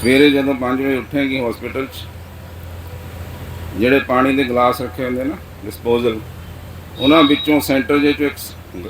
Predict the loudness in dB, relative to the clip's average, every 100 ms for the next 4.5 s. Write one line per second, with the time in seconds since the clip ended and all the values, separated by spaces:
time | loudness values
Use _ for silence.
0 | 0 4 4 2 0 -2 -2 -4 4 4
1 | 6 6 6 4 2 2 2 -2 -4 -4
2 | -6 -8 -12 -16 -18 -18 -18 -18 -16 -14
3 | -14 -10 4 8 8 6 2 2 2 2
4 | 0 0 -2 -4 -4